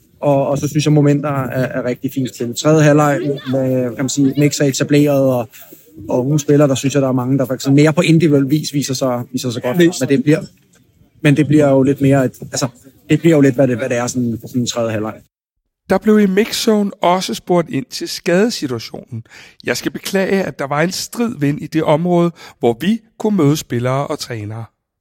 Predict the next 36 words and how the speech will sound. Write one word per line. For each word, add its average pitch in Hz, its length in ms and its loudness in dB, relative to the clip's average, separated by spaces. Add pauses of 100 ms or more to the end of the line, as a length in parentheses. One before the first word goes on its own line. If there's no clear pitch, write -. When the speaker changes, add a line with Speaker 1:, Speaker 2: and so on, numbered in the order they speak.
(500)
Speaker 1:
Altså, 151 500 2
Kutsulava, 165 520 0
han, 156 440 0 (140)
som 160 160 0
vi 160 40 2
også 156 180 2
har 156 100 4
meldt 143 120 2
ud, 185 200 2
han 160 220 0
er, 143 140 0
han 147 180 -4
er 156 60 -2
skadet, 175 460 0
og 151 140 -2
han 160 200 -2
skal 147 180 -6
være, 135 280 -4 (180)
han 135 520 -8
er 135 40 -8
tilbage. 147 520 0 (240)
Best 160 220 0
case, 170 340 0
midt 143 200 -2
marts, 147 440 -2
øh, 135 160 -2
worst 143 300 2
case, - 320 -2 (460)
så - 160 -2
er 151 120 4
han, 135 280 2
øh, 127 180 0
tilbage 131 420 0
til, 123 360 -2
til 131 120 -4
mesterskabsspillet. 151 680 -4